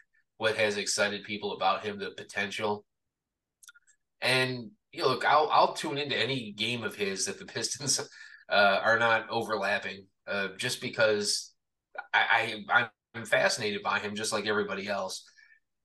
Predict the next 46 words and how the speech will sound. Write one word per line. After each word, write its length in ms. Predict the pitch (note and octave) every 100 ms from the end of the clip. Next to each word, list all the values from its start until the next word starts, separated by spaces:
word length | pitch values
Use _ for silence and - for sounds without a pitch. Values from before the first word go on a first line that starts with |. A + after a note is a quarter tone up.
| - - - _ _ -
Look, 160 | F3+ F3+
he's 160 | F3+
playing 260 | - A3+ G#3
like 140 | F3
a 80 | D3+
rookie 300 | C#3 C3+ G2+
right 180 | F2+ F2
now, 160 | F#2 E2+ - _ -
and 240 | G#2+ A2
he's 300 | G#2+ B2 B2+
getting 440 | B2 B2 A#2+ A#2 G#2
the 80 | G#2
treatment 500 | G2+ B2 B2 A2+ G#2
that, 280 | G#2+ G#2 G2+ _ _
you 80 | C3+
know, 140 | A#2+ A2
a 60 |
superstar 640 | - - C3+ - - F#2 G2
would 160 | G2
get. 280 | - - - -
You 140 | B2+ B2
know, 100 | G#2 -
defenses 560 | A2 B2+ B2+ A#2+ B2 G#2+
are 100 | G#2
focusing 640 | - C3+ C3+ C3 G#2 F#2+
on 180 | F#2 F#2
him 300 | G#2 F#2 F#2 -
to 160 | G#2+
an 80 | G#2+
extreme 400 | G2 - A2+ A2
level. 420 | G#2 G#2 G2 - - _ _ _ _ _ _ -
So 360 | A#2+ A#2 A2+
I, 220 | G2 - -
I, 240 | A#2+ B2+ -
I'm 100 | A#2+
not 200 | A#2 B2
surprised 500 | - - A#2+ A#2+ A#2+
that 140 | A2+ G#2+
he's 200 | G#2+ A2
not 220 | A2 -
putting 240 | A#2 G#2+
up 120 | G#2 -
all-star 420 | F#2+ - A2+ G#2+
numbers 380 | G2+ G#2+ G#2+ G#2+
right 200 | G#2+ G2+
now. 360 | G2 G2+ G#2+